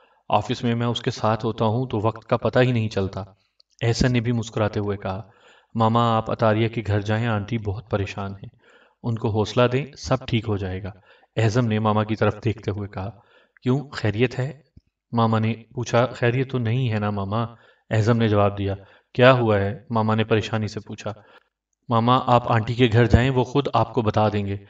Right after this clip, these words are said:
एहजम ने कहा, तो उसकी मामा जल्दी से बाहर चली गईं। "एहजम, तुमने अम्मी को अभी तक कुछ नहीं बताया?" एहसन ने पूछा। "नहीं," एहजम ने मुख्तसरन जवाब दिया।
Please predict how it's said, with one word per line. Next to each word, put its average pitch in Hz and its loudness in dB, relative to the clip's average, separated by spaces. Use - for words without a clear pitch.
एहजम 117 2
ने 120 2
कहा, 120 2
तो 127 0
उसकी 123 -2
मामा 117 4
जल्दी 113 4
से 113 2
बाहर 104 2
चली 98 -2
गईं। 98 -6
"एहजम, 120 2
तुमने 123 -2
अम्मी 120 0
को 120 0
अभी 117 2
तक 117 -4
कुछ - -10
नहीं 131 0
बताया?" 117 0
एहसन 123 0
ने 113 -2
पूछा। 107 -8
"नहीं," 127 6
एहजम 117 4
ने 120 0
मुख्तसरन 113 0
जवाब 98 2
दिया। 95 -2